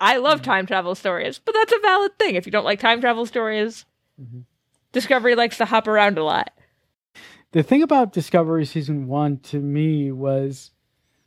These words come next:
Speaker 2: it was fine, but it was such a departure from
Speaker 1: Mm-hmm.
Speaker 2: what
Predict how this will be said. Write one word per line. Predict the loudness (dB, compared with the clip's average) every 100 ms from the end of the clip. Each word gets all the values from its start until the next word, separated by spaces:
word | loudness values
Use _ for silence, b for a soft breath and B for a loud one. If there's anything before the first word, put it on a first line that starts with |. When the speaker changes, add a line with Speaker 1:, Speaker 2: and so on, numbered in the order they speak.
| _ _ _ _ _ _ _ _ _ _
Speaker 2:
it | 0 2
was | 4 0 -2 -12 -18 _ _ _ _ _
fine, | _ -20 -8 0 4 4 4 2 -2 -6 _ _
but | 0
it | 2
was | 2
such | 0 2 2 2 -4 -16 -16 -20 _ _
a | 0 2 2 -2 _ _ _ _ _ _ _
departure | -6 -4 0 0 0 -10 -14 -18 _ _ _ _ _ _
from | -4 0
Speaker 1:
Mm-hmm. | 2 2
Speaker 2:
what | 2 2 0